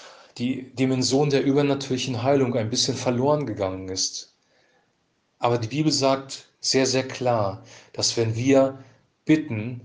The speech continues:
wird uns gegeben, wenn wir anklopfen, wird uns aufgetan werden. Weil Gott ein guter Vater ist, der es gut meint mit uns. Ich wünsche uns, dass dieser Glaube in uns stark und groß wird, geweckt durch das Wort Gottes und den Heiligen Geist,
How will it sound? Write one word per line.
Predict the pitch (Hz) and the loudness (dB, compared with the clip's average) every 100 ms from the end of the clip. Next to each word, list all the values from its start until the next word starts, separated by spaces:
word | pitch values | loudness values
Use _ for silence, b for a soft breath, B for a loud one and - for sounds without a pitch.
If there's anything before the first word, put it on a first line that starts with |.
| - | -14
wird | 95 131 139 | 0 2 2
uns | 131 - | 0 0
gegeben, | 131 117 117 123 117 107 | 0 0 2 2 2 -2
wenn | 110 | -2
wir | 113 - | -2 0
anklopfen, | 117 139 - 113 - - | 0 -2 0 -2 -2 -6
wird | 113 | -6
uns | 113 113 | -4 -4
aufgetan | - 117 - - - 107 101 | -2 -4 -4 -10 -6 -6 -4
werden. | 104 104 95 90 - _ _ B B B | -4 -4 -6 -16 -20 _ _ B B B
Weil | 110 | -2
Gott | 113 135 135 - - | 2 2 0 -6 -10
ein | - 110 | -6 -4
guter | 110 147 147 135 | -2 0 0 0
Vater | - 120 120 117 | 0 0 0 -2
ist, | 110 110 - - b b - | -4 -4 -4 -8 b b -6
der | 107 | -2
es | 98 - | -2 -4
gut | 113 117 | -8 -6
meint | 107 101 107 | -2 -2 -4
mit | - | -10
uns. | 98 92 90 - - _ _ _ _ _ _ _ _ _ _ _ B 127 | -10 -8 -8 -8 -10 _ _ _ _ _ _ _ _ _ _ _ B -14
Ich | - 127 | -4 2
wünsche | 208 - | 2 4
uns, | 160 156 170 - B | 2 2 0 -2 B
dass | B - | B -2
dieser | - 131 | 0 0
Glaube | 123 127 151 170 156 | 2 4 6 4 2
in | |
uns | 147 147 - | 0 -2 0
stark | - - 139 165 | 0 2 2 2
und | 139 123 | -2 -4
groß | 117 143 - - | 2 2 2 0
wird, | 147 147 - | 0 0 -4
geweckt | - 110 131 160 - - | -4 -2 0 0 -2 -6
durch | 131 120 | -4 -4
das | 113 - | -2 -2
Wort | 117 139 156 | 2 2 2
Gottes | - 135 135 - | 0 0 0 -2
und | 120 | -2
den | 117 113 | -4 0
Heiligen | 117 113 117 | 0 0 0
Geist, | 113 117 120 120 - - | 0 0 -2 -4 -6 -12